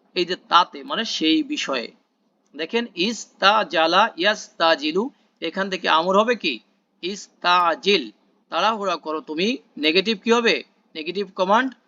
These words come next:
লা তাস্তাজিল, খবরদার তাড়াহুড়া করো না তুমি। এটার প্লুরাল হবে লা তাস্তাজিলু, খবরদার তাড়াহুড়া করো না তোমরা। দেখেন, এটার সাথে এটা মিল আছে। তাহলে লা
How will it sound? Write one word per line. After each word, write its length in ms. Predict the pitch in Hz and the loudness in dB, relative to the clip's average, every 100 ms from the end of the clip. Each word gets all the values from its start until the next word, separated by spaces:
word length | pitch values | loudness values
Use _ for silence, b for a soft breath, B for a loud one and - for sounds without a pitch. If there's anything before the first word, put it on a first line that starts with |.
| _ _ | _ _
লা 380 | 160 175 175 160 - | -4 2 2 2 0
তাস্তাজিল, 880 | 226 240 - _ 214 240 170 131 117 - | -2 -2 -8 _ 2 4 2 0 -12 -4
খবরদার 480 | 175 247 233 160 135 | 0 2 0 -2 -2
তাড়াহুড়া 480 | 156 180 175 180 | 2 2 4 0
করো 220 | 160 165 214 | -2 0 0
না 120 | 233 | 0
তুমি। 300 | 254 262 330 - _ _ | 2 0 -2 -8 _ _
এটার 260 | 180 190 170 | -6 -4 -4
প্লুরাল 400 | - 165 180 190 | -6 -2 2 2
হবে 220 | 208 254 | 2 0
লা 520 | 170 151 185 180 160 - | -2 2 4 6 2 -2
তাস্তাজিলু, 1300 | 202 220 - _ 170 175 151 147 147 165 190 170 127 _ _ _ | -4 -4 -12 _ 0 2 0 -2 0 4 4 2 -4 _ _ _
খবরদার 420 | 170 220 233 180 | 0 0 0 -2
তাড়াহুড়া 440 | - 160 156 156 156 | -2 0 0 0 -2
করো 180 | 156 | -4
না 220 | 156 208 262 _ | 0 0 0 _
তোমরা। 260 | 202 160 139 | 0 0 0
দেখেন, 280 | 143 214 - | 0 -2 -2
এটার 200 | 170 160 | -2 -2
সাথে 180 | 165 | -2
এটা 140 | 160 160 | 0 2
মিল 200 | 156 151 | 2 0
আছে। 220 | 110 - - _ _ _ _ | -2 -12 -20 _ _ _ _
তাহলে 160 | 143 | -10
লা 400 | 156 165 196 185 | -2 2 4 4